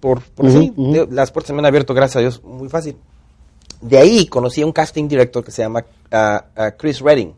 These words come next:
Speaker 1: Y ella, cada que necesitaba un hispano, me hablaba, porque sabía de lo que yo podía, de lo que era
Speaker 2: De
Speaker 1: capaz.
Speaker 2: lo que era.
Speaker 1: Entonces, ese me pasaba a conocer. Y yo cada que conocía a alguien, hermano,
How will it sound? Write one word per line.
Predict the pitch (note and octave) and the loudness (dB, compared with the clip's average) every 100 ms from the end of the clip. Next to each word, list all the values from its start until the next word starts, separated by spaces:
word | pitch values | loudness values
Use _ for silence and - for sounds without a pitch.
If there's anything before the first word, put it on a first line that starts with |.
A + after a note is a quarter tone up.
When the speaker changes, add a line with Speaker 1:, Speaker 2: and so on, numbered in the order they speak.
| _ _ _ _ _ _ _ _ | _ _ _ _ _ _ _ _
Speaker 1:
Y | C3+ F#3+ | 4 8
ella, | G#3+ C#3 C3+ | 8 6 2
cada | C3+ F#3+ G3 | 2 2 2
que | D#3+ C#3+ B2+ A#2+ _ _ - | 2 2 2 -2 _ _ -14
necesitaba | C3+ A#2+ A#2+ E3 F3+ | -12 -10 -2 0 0
un | F3+ | 0
hispano, | D3+ - F3 | -2 0 0
me | D#3 | 2
hablaba, | C#3 D#3+ B2 - | 4 4 2 -2
porque | - - | -14 -12
sabía | G2+ G#2 B2 D#3 C#3 | -6 -2 4 4 4
de | - A2 A2 | 2 0 0
lo | G#2 G2 | 0 -2
que | G2+ G2 | -4 -8
yo | A2 | -8
podía, | A#2 G2+ F2+ F#2+ _ F2+ | -12 -16 -16 -20 _ -20
de | |
lo | F2 | -18
que | F#2 | -10
era | F#2 | -4
Speaker 2:
De | A2 | 2
Speaker 1:
capaz. | G2+ | 2
Speaker 2:
lo | G#2 - | 2 -2
que | G2+ | -8
era. | G2 - | -8 -14
Speaker 1:
Entonces, | B2+ A2+ F#3+ - - | -8 -2 -2 -4 -2
ese | - G3 | 0 2
me | F3+ | 0
pasaba | D#3 D3 F3 | 0 0 0
a | F3 | 0
conocer. | C3+ C3 C#3+ | -2 -2 -2
Y | |
yo | D3 A#3+ | 0 4
cada | C#4 A#3+ | 4 4
que | F3+ | 0
conocía | D3+ C#3 F3+ | -4 -4 -2
a | D#3+ | -2
alguien, | D3 C#3+ | -2 -4
hermano, | C#3 C#3 D#3+ | -4 -6 -10